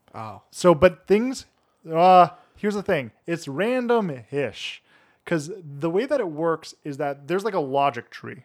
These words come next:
Speaker 2: right?
Speaker 1: Mm-hmm.
Speaker 2: Think of it like, I'm explaining it to you 'cause I know you're a programmer, you get this. And I think most people can probably follow. There's a variety of events.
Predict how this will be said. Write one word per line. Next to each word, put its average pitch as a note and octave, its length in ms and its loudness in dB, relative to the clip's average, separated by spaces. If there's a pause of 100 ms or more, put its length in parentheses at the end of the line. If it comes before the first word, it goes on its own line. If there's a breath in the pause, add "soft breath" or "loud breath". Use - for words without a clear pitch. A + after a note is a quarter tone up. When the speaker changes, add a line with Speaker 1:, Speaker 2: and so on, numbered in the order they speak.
(140)
Speaker 2:
right? B2 240 -2
Speaker 1:
Mm-hmm. C3 220 -10
Speaker 2:
Think G#3 200 -6
of A3 80 -4
it G#3+ 60 0
like, D3 220 -4
I'm D#3 120 -4
explaining F#3 300 -4
it D#3+ 60 -10
to D#3+ 60 -10
you D3 120 -4
'cause C3 140 -8
I C3 100 -2
know C3+ 80 -6
you're B2+ 200 -2
a A2+ 40 -8
programmer, A#2 460 -6
you G#2+ 80 -10
get A#2 240 -6
this. A#2+ 140 -6
And - 40 -8
I D#3 60 -4
think D#3+ 120 -4
most C3 220 -4
people - 220 -12
can G#2+ 100 -16
probably A#2 460 -6
follow. B2+ 420 -6 (680 soft breath)
There's G3+ 280 0
a A#3+ 40 -2
variety F#3+ 560 2
of B2 140 -4
events. B2+ 560 -8